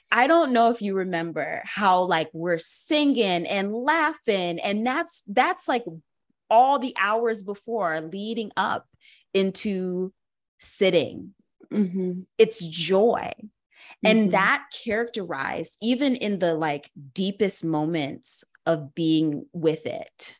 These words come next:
Speaker 1: Like, I had a
Speaker 2: Mm.
Speaker 1: big cry at one point that I can barely remember. Just remember everybody being around me.
Speaker 2: Mm-hmm.
Speaker 1: There was joy.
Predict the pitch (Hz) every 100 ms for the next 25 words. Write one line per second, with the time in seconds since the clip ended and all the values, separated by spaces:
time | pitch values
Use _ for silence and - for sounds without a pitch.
0 | - 156 143 160 202 196 120 - 165 156
1 | - 139 143 160 139 139 131 - 135 127
2 | 135 143 139 151 143 143 139 139 139 135
3 | 123 131 - 147 147 139 135 143 143 139
4 | 139 139 135 127 131 127 135 - - -
5 | - _ _ - 202 208 190 196 175 175
6 | 220 269 233 208 156 147 - - 180 185
7 | 226 226